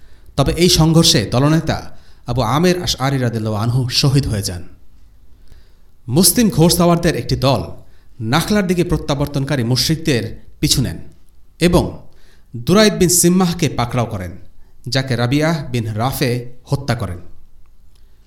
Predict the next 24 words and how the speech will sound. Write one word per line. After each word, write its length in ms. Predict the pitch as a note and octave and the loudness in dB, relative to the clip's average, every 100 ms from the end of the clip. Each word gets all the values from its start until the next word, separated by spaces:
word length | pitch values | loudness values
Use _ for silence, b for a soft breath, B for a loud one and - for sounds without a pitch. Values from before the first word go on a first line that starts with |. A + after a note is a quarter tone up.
| - - - A#2+ | -20 -20 -16 -2
মুসলিমরা 480 | D3 F3+ A3+ G#3+ | 2 2 2 0
পরাজিত 420 | G#3+ D3 E3+ F3+ E3+ | 0 2 2 0 0
মুশরিকদের 580 | C3 C3+ F3 E3+ B2 - | 0 0 -2 -2 -6 0
তৃতীয় 380 | F#3 F#3+ A3+ G#3 | 0 2 2 2
এবং 200 | C#3+ B2+ | -2 -2
সবচেয়ে 520 | - G3 - - F3 | 0 -2 0 2 4
বড় 140 | F3 | 2
দলটির 580 | A#2 B2+ C#3+ E3 A2 G2+ b b - | 2 0 2 2 2 -2 b b -4
পিছু 240 | E3 - | 0 4
নিয়ে 400 | G#3 C#3+ G#2+ G#2+ - | 4 2 0 -6 -2
তায়েফের 300 | D3 D3+ D#3+ | 0 2 0
পথে 180 | C3 B2+ | -2 -4
গমন 300 | B2 A2+ A#2+ | 0 0 0
করেন। 260 | G#2 F#2+ F#2+ - - - - - b b b b B2 | 0 -4 -6 -12 -18 -20 -20 -20 b b b b 0
যুদ্ধলব্ধ 520 | F#3 F#3+ G3+ G3 - | 2 4 4 4 2
সম্পদ 400 | - D#3 D#3 - | 0 0 0 -2
একত্রিত 460 | C3 C3+ D3 C#3+ C#3 | -2 -2 -2 -2 -2
করার 220 | C#3+ C#3+ | 0 0
পর 160 | C#3+ | 0
স্বয়ং 340 | C3+ - F#3+ G3 | -2 0 2 2
রাসূলুল্লাহ 380 | D#3 D#3 D3 C3 | 0 0 0 0
সাল্লাল্লাহু 440 | C#3+ C#3+ C3+ C3 | 0 0 2 2
আলাইহি 220 | A#2+ C#3 | 2 2
ওয়াসাল্লামও 560 | D#3 D#3+ F#3+ E3+ A2 | 2 2 2 2 0